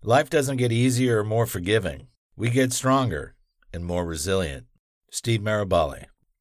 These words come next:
This video course is built on the foundations of the statement above. Life is not a bed of roses, and the earlier you realize this, the better for you.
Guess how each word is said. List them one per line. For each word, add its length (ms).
This 280
video 340
course 400
is 140
built 440
on 120
the 80
foundations 840
of 120
the 100
statement 420
above. 500
Life 300
is 140
not 200
a 60
bed 220
of 100
roses, 600
and 100
the 120
earlier 340
you 160
realize 520
this, 360
the 120
better 280
for 240
you. 220